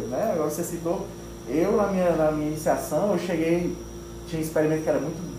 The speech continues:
demorado, eu cheguei a dormir, a virar a noite, entendeu? É legal, mas não é bom ficar fazendo não, né?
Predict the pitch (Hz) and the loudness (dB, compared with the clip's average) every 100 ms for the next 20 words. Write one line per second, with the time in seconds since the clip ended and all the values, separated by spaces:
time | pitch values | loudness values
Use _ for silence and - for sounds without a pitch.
0 | - - - 139 151 151 151 156 156 156 | -10 -12 -8 -2 2 4 4 4 4 4
1 | 175 165 170 151 143 139 165 135 147 156 | 2 0 2 2 4 4 4 4 6 6
2 | - - - - - - 120 123 120 131 | 4 -4 -8 -10 -12 -12 -8 -4 -4 -4
3 | 170 - - - - - - - - 539 | -6 -8 -10 -10 -10 -12 -10 -6 0 4
4 | 466 175 160 175 185 214 220 214 190 170 | 8 8 8 6 4 0 0 0 -2 -2
5 | 156 160 113 113 | -2 -4 -4 -8